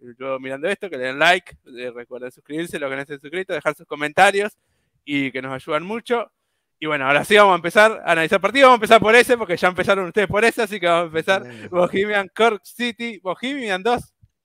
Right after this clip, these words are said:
Speaker 1: Cork City uno, el único equipo que sumó a tres en toda la liga, y el único
Speaker 2: Casualidades de
Speaker 1: equipo
Speaker 2: la
Speaker 1: que
Speaker 2: vida.
Speaker 1: no sumó y que no sumó uno, el Cork City en este caso, ahí la zona de Mateo, <laughs> los, los
Speaker 2: Mm.
Speaker 1: vecinos de Mateo,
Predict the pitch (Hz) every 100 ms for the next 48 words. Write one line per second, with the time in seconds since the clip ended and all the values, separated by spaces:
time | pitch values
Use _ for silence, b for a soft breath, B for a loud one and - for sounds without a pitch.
0 | _ _ _ _ - 220 208 220 196 240
1 | 233 233 277 214 180 226 233 190 175 180
2 | 190 165 202 247 - _ - 160 170 165
3 | 160 190 262 277 _ _ _ _ 151 156
4 | 147 156 175 180 156 160 170 160 175 175
5 | 170 185 185 - 156 160 165 170 170 175
6 | 220 330 170 160 165 170 165 170 175 214
7 | 247 196 165 160 156 147 185 175 170 160
8 | 156 160 202 247 - 190 170 156 165 160
9 | 156 151 196 185 175 170 214 262